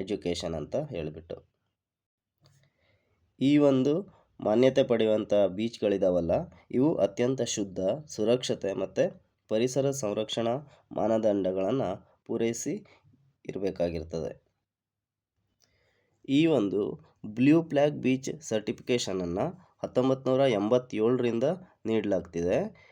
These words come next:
ಇದರಲ್ಲಿ ಒಟ್ಟು ಮೂವತ್ತ್ಮೂರು ನಿಯಮಗಳಿದಾವು. ಅದನ್ನ ನಾಲ್ಕು ವರ್ಗವನ್ನ ಮಾಡಿದ್ದಾರೆ. ಒಂದನೇದಾಗಿ ಪರಿಸರ ಶಿಕ್ಷಣ ಮತ್ತೆ ಮಾಹಿತಿ,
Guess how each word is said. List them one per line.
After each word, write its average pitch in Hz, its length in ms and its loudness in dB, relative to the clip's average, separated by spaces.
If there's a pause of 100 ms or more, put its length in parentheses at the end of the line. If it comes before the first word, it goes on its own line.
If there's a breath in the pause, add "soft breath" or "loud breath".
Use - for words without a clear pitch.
(160 soft breath)
ಇದರಲ್ಲಿ 120 420 2
ಒಟ್ಟು 113 400 -2
ಮೂವತ್ತ್ಮೂರು 131 800 0
ನಿಯಮಗಳಿದಾವು. 101 880 -2 (600 soft breath)
ಅದನ್ನ 117 360 4 (580 soft breath)
ನಾಲ್ಕು 120 600 -2
ವರ್ಗವನ್ನ 117 500 0
ಮಾಡಿದ್ದಾರೆ. 95 600 0 (500)
ಒಂದನೇದಾಗಿ 135 500 2
ಪರಿಸರ 127 480 0
ಶಿಕ್ಷಣ 120 420 -4
ಮತ್ತೆ 120 260 -2
ಮಾಹಿತಿ, 92 540 -2